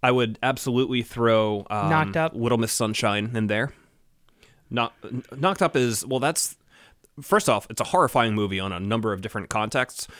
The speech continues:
Speaker 1: but the fact that, um, it's, it's, it's an Apatow, and those have their own specific stink to them that, uh, I do not care for.
Speaker 2: S-, so, what do you wanna promote?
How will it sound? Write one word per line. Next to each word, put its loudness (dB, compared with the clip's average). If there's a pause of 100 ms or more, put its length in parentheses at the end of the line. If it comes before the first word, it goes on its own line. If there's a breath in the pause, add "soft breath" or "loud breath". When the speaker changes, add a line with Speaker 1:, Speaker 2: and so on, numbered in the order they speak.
(300 loud breath)
Speaker 1:
but 4 (280 soft breath)
the -4
fact -2
that, 2
um, -6
it's, -4
it's, -2
it's -6
an -2
Apatow, -4
and -4
those 0
have 2
their 0
own -4
specific -4
stink -6
to -6
them -8 (420 loud breath)
that, -4
uh, -6
I -6
do -8
not -8
care -8
for. -12 (1500 loud breath)
Speaker 2:
S-, -10 (260)
so, 8 (380)
what 4
do 4
you 4
wanna 4
promote? -4